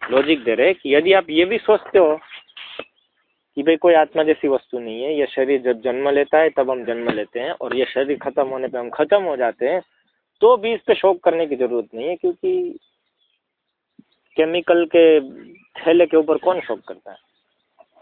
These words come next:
इस विषय में हमने काफी चर्चा कर ली है पहले ही,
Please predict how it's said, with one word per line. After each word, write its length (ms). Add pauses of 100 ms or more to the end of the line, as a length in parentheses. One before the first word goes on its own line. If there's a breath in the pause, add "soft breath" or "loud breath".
(360)
इस 180
विषय 200
में 80
हमने 200
काफी 240
चर्चा 300
कर 160
ली 180
है 120 (240)
पहले 520
ही, 120